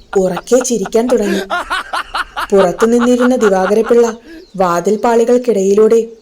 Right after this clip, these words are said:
മുറിയിലേക്കൊന്ന് പാളി നോക്കി. അയാൾ ഉൾക്കടമായൊന്ന് നടുങ്ങി. ശരീരത്തിലെ രോമകൂപങ്ങൾ വിജൃംഭിച്ചു. ഒന്നുറക്കെ നിലവിളിക്കാൻ ആഞ്ഞതാണ്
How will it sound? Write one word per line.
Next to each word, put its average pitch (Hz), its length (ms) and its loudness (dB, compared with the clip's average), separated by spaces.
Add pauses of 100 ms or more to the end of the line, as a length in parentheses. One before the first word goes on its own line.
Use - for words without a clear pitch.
(220)
മുറിയിലേക്കൊന്ന് 262 680 2
പാളി 185 360 0
നോക്കി. 208 380 -2 (1040)
അയാൾ 202 320 4 (480)
ഉൾക്കടമായൊന്ന് 247 760 2
നടുങ്ങി. 208 420 -2 (920)
ശരീരത്തിലെ 214 760 0
രോമകൂപങ്ങൾ 233 760 2
വിജൃംഭിച്ചു. 214 680 -4 (960)
ഒന്നുറക്കെ 202 640 2
നിലവിളിക്കാൻ 233 640 0
ആഞ്ഞതാണ് 214 580 0